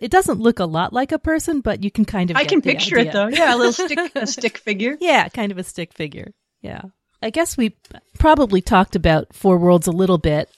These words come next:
Speaker 1: um, when we were talking about the Ace of Wands, but in the same way that you could say the Ace of Wands is associated with the supernals, you can say that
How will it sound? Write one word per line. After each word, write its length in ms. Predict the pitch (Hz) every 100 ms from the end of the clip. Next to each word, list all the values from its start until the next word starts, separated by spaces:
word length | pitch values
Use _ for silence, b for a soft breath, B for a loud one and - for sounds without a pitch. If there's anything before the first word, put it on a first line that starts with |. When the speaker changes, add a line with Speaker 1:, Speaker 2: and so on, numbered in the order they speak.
| -
Speaker 1:
um, 440 | 160 156 156 -
when 180 | 170 165
we 120 | 165
were 160 | 165 160
talking 540 | - 180 165 185 156
about 420 | 151 160 147 147 - _ _ _ _ -
the 180 | 170 -
Ace 280 | 180 - 175
of 160 | -
Wands, 420 | 160 143 156 -
but 260 | - 170 - B B B B
in 120 | 208
the 80 | 202
same 360 | - 240 240 233
way 120 | 214
that 140 | 185 185
you 140 | 190
could 180 | - -
say 480 | - 180 175 170 175 b b -
the 160 | 190
Ace 240 | 180 180 196
of 140 | 170
Wands 460 | 165 165 165 160 165
is 180 | 175 175
associated 680 | - 170 170 170 160 160 160
with 180 | 156
the 80 | 160
supernals, 880 | - 156 143 - 233 202 165 165 - -
you 140 | 180
can 160 | 165 170
say 360 | - 160 151 151
that 300 | 160 143